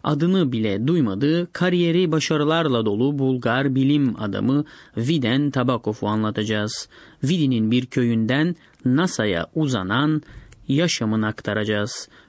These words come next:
Çok az sayıda yabancı profesöre verilen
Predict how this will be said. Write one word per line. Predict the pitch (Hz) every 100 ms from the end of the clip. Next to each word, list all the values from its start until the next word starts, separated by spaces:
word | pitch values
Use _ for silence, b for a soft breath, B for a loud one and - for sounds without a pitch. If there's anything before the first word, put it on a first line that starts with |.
| b
Çok | - 214 214 -
az | 170 185
sayıda | - - 131 117 127
yabancı | 127 139 139 139 143
profesöre | 143 131 131 139 135 131
verilen | 113 104 101 131 160